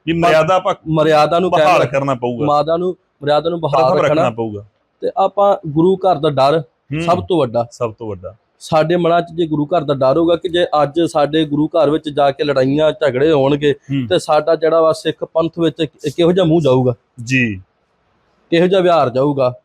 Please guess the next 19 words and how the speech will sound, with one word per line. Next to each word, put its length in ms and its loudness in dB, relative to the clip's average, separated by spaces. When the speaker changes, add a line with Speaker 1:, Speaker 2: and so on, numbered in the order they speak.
Speaker 1:
ਬਿਲਕੁਲ 340 -6
ਜੀ। 100 -18
Speaker 2:
ਪਹਿਲਾਂ 260 2
ਤੇ 100 -2
ਹੁੰਦਾ 300 2
ਸੀ 120 2
ਕਿ 280 0
ਬਾਹਰੋਂ 400 2
ਮੁਗਲ 320 0
ਫੌਜ 240 0
ਚੜ੍ਹ 160 -2
ਕੇ 140 -4
ਆਉਣੀ 160 0
ਤੇ 100 -8
ਸਿੱਖਾਂ 320 -6
ਨੇ 80 -2
ਟਾਕਰਾ 340 0
ਕਰਨਾ 340 0
Speaker 1:
ਹੂੰ। 520 -8